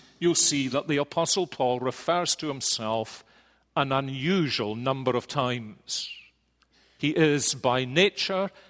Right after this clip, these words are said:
a self-effacing man because he's Christ-centered and God-honoring. But you know there are times in letters where you simply can't avoid the use of the first person singular.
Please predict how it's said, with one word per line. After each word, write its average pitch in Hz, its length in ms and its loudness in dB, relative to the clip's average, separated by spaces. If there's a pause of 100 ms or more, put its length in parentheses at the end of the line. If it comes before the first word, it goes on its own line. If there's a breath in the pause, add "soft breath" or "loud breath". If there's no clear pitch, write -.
a 123 100 0
self-effacing 165 1300 2
man 175 380 2
because 120 400 -2
he's 113 260 -4
Christ-centered 160 1200 0 (240 loud breath)
and 110 300 -8
God-honoring. 156 1000 2 (360 loud breath)
But - 320 2 (140)
you 262 220 2
know 143 240 4
there 160 160 6
are 160 80 6
times 214 600 2
in 139 180 -2
letters 123 520 -2
where 151 240 2 (220 loud breath)
you 175 140 -2
simply 185 440 2
can't 160 320 0
avoid 127 540 0
the 139 140 2
use 139 400 -2
of 135 160 -6
the 139 80 -4
first - 480 -2
person 117 560 -2 (180 loud breath)
singular. 120 680 0